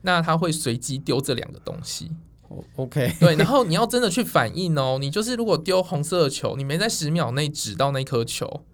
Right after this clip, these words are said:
Speaker 2: 嗯。
Speaker 1: 你，你就要被约谈，然后你两次都没有指到，你就 fire 了。
Speaker 2: 好严格哦。
Speaker 1: 对，Timmy 也是，如果他丢下去，你没有即刻跳下去去救
Speaker 2: 嗯。
Speaker 1: Timmy 的话，你也是会第一次会被约谈，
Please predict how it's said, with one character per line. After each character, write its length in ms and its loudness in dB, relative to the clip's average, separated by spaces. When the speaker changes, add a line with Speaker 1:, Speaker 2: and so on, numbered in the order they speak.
Speaker 2:
嗯。 240 -2
Speaker 1:
你， 100 0
你 80 -4
就 180 2
要 100 4
被 160 4
约 240 2
谈， 240 -4
然 100 -2
后 100 2
你 180 0
两 220 0
次 220 -6
都 140 6
没 80 6
有 100 4
指 300 -4
到， 280 0
你 80 -8
就 100 -2
fire 320 2
了。 100 -16
Speaker 2:
好 140 -2
严 180 4
格 160 8
哦。 240 4
Speaker 1:
对， 180 6
Timmy 360 -2
也 180 4
是， 200 0
如 100 2
果 120 4
他 160 2
丢 220 2
下 180 2
去， 160 0
你 80 2
没 120 0
有 160 2
即 280 -4
刻 220 2
跳 260 2
下 200 4
去 260 -2
去 200 -2
救 240 4
Speaker 2:
嗯。 20 2
Speaker 1:
Timmy 400 -4
的 120 -6
话， 340 -2
你 140 0
也 80 2
是 120 0
会 100 2
第 180 -2
一 60 2
次 140 0
会 80 2
被 100 -2
约 220 -2
谈， 240 -10